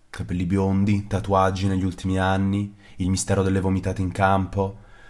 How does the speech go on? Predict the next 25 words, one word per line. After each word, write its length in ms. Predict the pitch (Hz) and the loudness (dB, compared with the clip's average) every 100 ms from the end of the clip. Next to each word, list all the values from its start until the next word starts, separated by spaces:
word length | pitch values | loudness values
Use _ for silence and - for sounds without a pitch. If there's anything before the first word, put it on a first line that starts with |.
| - - | -16 -10
la 80 | |
storia 280 | 92 - 98 | -6 -2 0
maledetta 440 | 98 101 101 101 101 | 2 0 -2 -2 -4
con 80 | |
l'Argentina, 1000 | 98 92 95 92 87 95 98 98 98 - - | -4 -4 -4 -4 -2 -2 0 -2 -6 -10 -6
una 120 | 104 | -4
carriera 260 | 104 95 92 | 0 0 0
intera 220 | 90 92 | 0 0
al 100 | 92 | 0
Barça, 500 | 92 95 95 - 98 | 2 2 2 0 -2
valanghe 380 | 90 90 95 92 | -2 -2 -2 -2
di 100 | 92 | -2
gol, 480 | 92 90 90 92 90 | 0 0 0 -2 -8
stagioni 360 | - 87 90 | -8 -4 -2
da 80 | 90 | -4
cinquanta, 920 | 87 92 85 87 87 85 87 87 87 - - - - | -4 -4 -4 -2 -2 -2 -2 -4 -6 -16 -20 -20 -16
e 120 | 87 | -12
poi 500 | 87 90 101 95 87 | -6 -2 0 -2 -4
si 160 | - - | -8 -10
ritrova 360 | 82 82 80 80 | -8 -6 -4 -4
a 40 | |
guardare 380 | 78 85 71 82 | -4 -4 -6 -8
Athletic 320 | - 80 - | -8 -10 -10
Bilbao 360 | 87 82 76 73 | -8 -6 -6 -6
Barcellona. 600 | 78 - 76 69 71 | -8 -10 -12 -12 -14